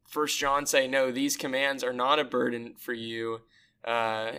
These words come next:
in fact, maybe they, uh, are a blessing in your life. Maybe there's something that, that helps you to get to a place where you are overcoming the world. And so that's something that I, I don't wanna brush over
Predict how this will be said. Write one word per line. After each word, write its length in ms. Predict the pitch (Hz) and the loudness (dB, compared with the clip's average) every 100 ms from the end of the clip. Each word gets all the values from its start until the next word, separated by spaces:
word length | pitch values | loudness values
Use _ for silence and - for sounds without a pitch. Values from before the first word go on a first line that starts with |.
| - | -6
in 120 | 123 | -4
fact, 280 | 135 123 - | -2 -2 -2
maybe 380 | 123 127 131 123 | -2 -2 -2 -2
they, 520 | 117 113 113 113 - - | 0 2 0 -4 -8 -10
uh, 340 | 69 65 65 - _ _ - | -8 -6 -8 -10 _ _ -4
are 160 | 123 | 0
a 40 | 117 | 0
blessing 540 | 110 131 147 - 117 | 0 0 0 -4 -6
in 80 | 117 | -8
your 160 | 95 73 | -10 -6
life. 240 | 71 - | -6 -4
Maybe 180 | 123 123 | -6 -4
there's 140 | 120 | -6
something 280 | 120 113 120 | -6 -8 -8
that, 220 | 113 113 _ _ _ - | -8 -8 _ _ _ -4
that 180 | 120 | -2
helps 360 | - 127 131 - | 2 0 2 -4
you 120 | 131 | -4
to 60 | 117 | -2
get 180 | 123 - | -2 -2
to 100 | 120 | -6
a 40 | |
place 300 | - 117 117 | -4 -4 -4
where 120 | 123 | -6
you 180 | 113 117 | -4 -2
are 180 | 123 131 | -2 -2
overcoming 540 | 120 120 - 117 117 | -4 -6 -8 -8 -6
the 100 | 117 | -8
world. 340 | 117 117 113 120 | -4 0 0 -2
And 100 | 120 | 0
so 80 | |
that's 160 | 151 190 | 0 0
something 240 | 202 196 | -2 0
that 120 | 160 139 | 2 2
I, 120 | 120 | 2
I 100 | 135 | 0
don't 260 | 120 147 139 | 2 0 2
wanna 160 | 131 | 0
brush 400 | 113 131 143 160 | -2 0 2 4
over 520 | 139 123 117 117 117 | 4 2 2 -2 -4